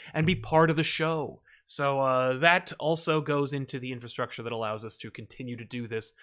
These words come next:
on any regular basis. And hey, uh, if we did this a lot, we would do much better so that we could do this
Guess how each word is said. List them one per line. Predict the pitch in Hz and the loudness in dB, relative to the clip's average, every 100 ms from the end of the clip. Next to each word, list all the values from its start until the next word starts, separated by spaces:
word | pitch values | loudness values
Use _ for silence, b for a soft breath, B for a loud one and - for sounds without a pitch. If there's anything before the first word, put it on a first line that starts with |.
| B | B
on | 226 | 0
any | 240 | 2
regular | 208 175 160 156 139 | 6 6 6 4 4
basis. | 131 127 117 127 | 0 -2 -6 -8
And | 123 | 2
hey, | 240 202 135 B B B | 4 4 2 B B B
uh, | 120 120 | -2 -2
if | 131 | 0
we | 156 | 0
did | 151 170 160 | 4 4 4
this | 139 160 156 - B | 2 2 0 -10 B
a | - 165 | 2 6
lot, | 175 226 185 156 - - B B | 8 8 8 4 2 -12 B B
we | 139 156 | 2 6
would | 160 139 | 6 6
do | 156 165 156 156 175 | 6 6 4 2 0
much | 185 180 156 | 4 4 2
better | 139 233 208 170 175 | 4 6 8 6 4
so | - 185 180 | 0 2 4
that | 180 165 | 4 2
we | 190 | 0
could | 196 165 | 0 0
do | 196 | 4
this | 196 | 4